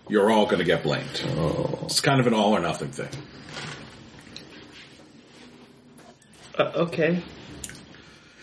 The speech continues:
Speaker 1: So, that's the pitch. You don't have to tell us now. Like I said, we'll be back in touch at a later date. Talk amongst yourselves, figure out what you wanna do, and then when we get back in touch, let us know.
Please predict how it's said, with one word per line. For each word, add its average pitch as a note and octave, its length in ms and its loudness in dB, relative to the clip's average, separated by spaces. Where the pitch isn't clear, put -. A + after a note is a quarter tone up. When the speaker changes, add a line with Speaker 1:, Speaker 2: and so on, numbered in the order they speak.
Speaker 1:
So, - 220 0
that's A#2 220 4
the D3 80 8
pitch. D3 440 6
You A#2 60 -2
don't B2+ 160 2
have C3 120 2
to C3+ 60 0
tell B2+ 240 2
us C3+ 140 2
now. B2 360 2
Like G#2+ 160 4
I A#2 60 8
said, F#2 260 4
we'll G#2+ 100 6
be A#2 120 4
back A2 260 2
in B2 80 0
touch - 560 2
at G#2+ 120 4
a A#2 60 2
later G#2+ 280 2
date. A#2 560 2
Talk - 280 2
amongst B2+ 280 2
yourselves, C3 920 2
figure A#2+ 460 2
out A#2+ 200 4
what A#2 160 -4
you A2 80 2
wanna F2 240 0
do, B2+ 540 6
and F#2+ 120 4
then F#2+ 120 4
when F2+ 120 2
we E2+ 80 2
get G2 180 4
back G2 200 6
in F#2+ 80 -2
touch, - 680 4
let F#2 160 2
us E2 160 -2
know. D#2+ 160 -2